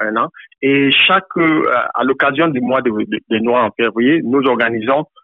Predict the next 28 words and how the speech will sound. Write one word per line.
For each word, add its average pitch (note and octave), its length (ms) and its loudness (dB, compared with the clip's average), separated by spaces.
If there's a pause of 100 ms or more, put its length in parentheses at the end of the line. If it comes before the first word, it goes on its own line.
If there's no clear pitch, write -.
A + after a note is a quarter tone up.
(180)
euh, A#2+ 280 0 (100)
une C#3 120 2
cérémonie A#2+ 540 2
pour D3 200 -2
célébrer A#2 540 0
tout C3 80 -6 (100)
pendant A#2+ 240 0
une C3 200 0
semaine B2 360 0 (300)
les A2 160 -2
activités, A#2 640 -2
euh, A2+ 380 0 (160)
ce - 80 0
que - 140 -2
les, C3 180 2 (400)
les, A#2+ 180 0
les, A2+ 180 -2 (100)
les A#2 160 0
Noirs, C3+ 480 4 (200)
la A2+ 100 -2
contribution B2+ 520 0
des B2 140 2
Noirs, B2 340 2 (120)
surtout B2+ 360 0
dans B2 120 0
notre A#2+ 220 -2
com-, A2 320 -2
euh, G#2+ 300 -2